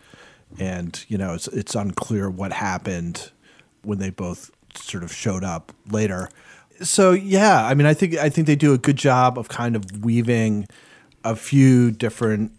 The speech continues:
personal narratives going on while in the background you kind of understand that something's gonna happen and you kind of know who's gonna be involved, but not really the, the what or the why.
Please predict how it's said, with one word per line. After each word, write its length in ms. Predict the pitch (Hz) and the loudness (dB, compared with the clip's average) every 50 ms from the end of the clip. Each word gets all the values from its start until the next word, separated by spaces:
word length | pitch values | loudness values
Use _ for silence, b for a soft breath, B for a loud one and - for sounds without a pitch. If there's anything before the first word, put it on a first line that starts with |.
| _ | _
personal 340 | - - 127 - - 127 107 | -2 -2 -2 0 0 0 0
narratives 640 | 110 113 113 113 120 120 117 113 107 104 98 95 - | 0 0 2 2 2 2 2 2 0 0 -2 -6 -6
going 300 | - - 110 107 107 107 | -4 -2 -2 0 0 0
on 320 | 107 110 107 104 107 107 101 | -2 -2 -2 -2 -4 -4 -2
while 260 | 98 107 110 107 110 | 0 0 0 2 2
in 80 | 110 107 | 0 0
the 80 | 104 | -2
background 800 | 90 - 110 101 107 104 - - 113 98 95 95 95 92 98 92 | -2 -4 -4 -4 -4 -4 -4 -2 -2 -2 -2 -4 -4 -6 -6 -8
you 60 | 92 | -8
kind 320 | - - 117 107 101 98 95 | -8 -6 -6 -4 -4 -4 -6
of 160 | 87 85 _ B B B B B B B - | -8 -12 _ B B B B B B B -2
understand 720 | 117 113 104 92 - - - 123 113 110 107 104 101 98 | -2 0 0 -2 -4 -2 0 0 2 2 0 0 -2 -4
that 160 | 90 92 - | -6 -6 -4
something's 380 | - 127 113 - 117 98 92 | -2 -2 -2 -2 -2 -6 -6
gonna 160 | - - 95 90 | -4 -6 -6 -6
happen 640 | 95 95 90 90 - - 101 92 90 87 82 - _ _ _ - | -6 -6 -8 -10 -10 -8 -8 -8 -8 -8 -10 -12 _ _ _ -10
and 160 | 101 98 98 | -8 -6 -6
you 60 | 95 | -8
kind 240 | - - 101 101 101 | -8 -8 -8 -8 -10
of 120 | 92 87 95 | -10 -8 -8
know 340 | 98 92 92 87 87 85 B B B B B B B B B B B B | -8 -8 -10 -10 -12 -14 B B B B B B B B B B B B
who's 180 | - 151 127 | -2 0 0
gonna 160 | - 131 120 | 2 2 2
be 140 | 110 110 107 | 2 2 0
involved, 580 | 98 98 104 98 104 107 104 92 92 92 - - | 0 0 -2 -2 -2 0 0 -2 -2 -6 -6 -6
but 180 | - 104 98 | -6 -4 -2
not 240 | 110 117 101 104 - - | -2 -2 -2 -2 -2 -2
really 320 | 117 110 101 104 104 98 | 0 0 0 0 -2 -4
the, 280 | 90 95 95 98 98 - - - | -4 -6 -6 -6 -6 -8 -10 -14
the 200 | 107 101 107 98 | -10 -8 -6 -6
what 380 | 98 92 92 98 98 98 101 82 | -4 -4 -4 -4 -4 -4 -4 -6
or 100 | 92 95 | -6 -8
the 120 | 92 95 | -6 -6
why. 640 | 92 95 98 95 92 92 92 90 90 87 87 82 - | -6 -6 -6 -6 -6 -6 -8 -8 -8 -8 -10 -10 -12